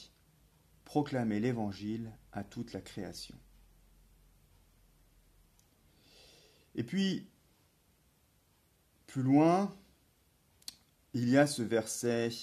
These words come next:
étonnant qui peut parfois aussi être mal compris si on le prend de manière trop littérale. «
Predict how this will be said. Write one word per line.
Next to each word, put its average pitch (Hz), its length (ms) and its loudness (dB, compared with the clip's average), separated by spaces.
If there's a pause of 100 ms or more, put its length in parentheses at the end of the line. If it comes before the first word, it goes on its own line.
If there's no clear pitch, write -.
(140)
étonnant 123 840 2 (2000)
qui 131 100 -4
peut 151 220 2
parfois 139 320 4
aussi 131 220 0
être 139 220 0
mal 127 220 2
compris 127 380 -2
si 139 120 -6
on 110 60 -2
le 110 160 -2
prend 117 220 -2
de 113 80 -2
manière 120 440 -2
trop 107 180 -6
littérale. « 92 720 -8